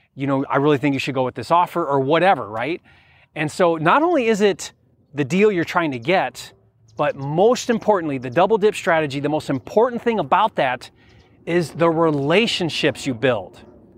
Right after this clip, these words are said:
Okay, the relationships are everything. Because if that listing agent knows that you'll let them represent you on their listings, right? Then what are they gonna do on their next deal that they get? Here's what they're gonna do.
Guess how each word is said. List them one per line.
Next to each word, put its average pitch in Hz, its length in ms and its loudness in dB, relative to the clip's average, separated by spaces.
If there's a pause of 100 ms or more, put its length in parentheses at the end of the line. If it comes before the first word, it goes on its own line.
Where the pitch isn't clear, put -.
(160)
Okay, 151 160 -8
the 151 140 -2
relationships 202 840 -2
are 196 360 -2
everything. 151 640 0 (460)
Because 170 260 0
if 156 160 0
that 262 300 2
listing 254 340 -2
agent 180 340 -4
knows 165 640 0 (420)
that 156 260 0
you'll 180 280 2
let 254 180 0
them 214 200 0
represent 175 480 -2
you 165 160 -2
on 135 180 -2
their 196 240 2
listings, 127 760 -2 (760)
right? 156 300 0 (760)
Then 165 240 0
what 196 220 2
are 208 140 0
they 202 100 2
gonna 196 200 0
do 185 220 2
on 165 200 2
their 180 160 2
next 165 480 -4 (140)
deal 147 260 -2
that 135 160 -6
they 127 100 -6
get? 113 300 -6 (680)
Here's 156 140 0
what 143 100 -2
they're 139 100 -4
gonna 127 180 -4
do. 170 260 0